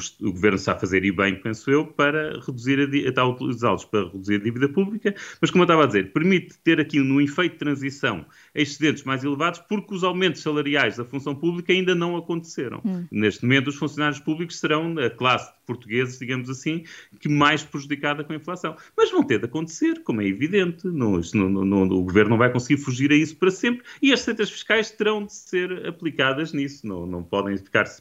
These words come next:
Speaker 1: para sempre perdidas. E, portanto, custa muito ver um documento, eh, de vinte e tal páginas, onde se propõe supostamente uma grande reforma fiscal,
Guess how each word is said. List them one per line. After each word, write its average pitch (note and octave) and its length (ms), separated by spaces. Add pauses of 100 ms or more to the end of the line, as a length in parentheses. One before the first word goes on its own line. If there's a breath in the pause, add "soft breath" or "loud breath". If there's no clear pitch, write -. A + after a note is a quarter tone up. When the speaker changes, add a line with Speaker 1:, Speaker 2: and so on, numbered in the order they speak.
(100)
Speaker 1:
para A2+ 100
sempre C3 360
perdidas. - 540 (360 loud breath)
E, G#3 80
portanto, G#3 640
custa G3 320
muito B2 600
ver C#3 220
um B2+ 100
documento, G#2+ 600 (500 loud breath)
eh, B2 540
de G#2 140
vinte D3+ 160
e C#3+ 60
tal B2 220
páginas, G#2+ 520
onde B2 200
se - 120
propõe C3 500
supostamente A#2+ 800
uma G2+ 220
grande F#2+ 720
reforma F2+ 600
fiscal, E2 640